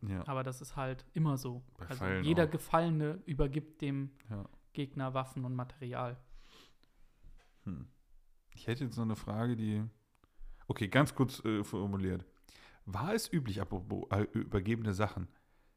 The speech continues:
Speaker 1: wenn man die Rüstung von jemand anderem hatte, hatte
Speaker 2: Mhm.
Speaker 1: man ja seine Farbe und konnte man ja eigentlich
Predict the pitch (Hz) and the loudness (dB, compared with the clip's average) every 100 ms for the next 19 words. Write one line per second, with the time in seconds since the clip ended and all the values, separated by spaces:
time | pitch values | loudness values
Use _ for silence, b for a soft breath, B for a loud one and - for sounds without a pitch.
0 | b _ - 110 107 104 180 - 202 - | b _ 2 4 6 8 6 4 0 4
1 | 139 127 104 107 95 90 - 85 - _ | 6 6 4 2 2 -2 -6 -12 -14 _
2 | _ 165 151 127 127 104 117 156 - 117 | _ 4 6 8 6 6 4 4 2 4
3 | 127 120 113 120 117 110 98 107 110 | 4 4 2 4 2 2 0 0 -2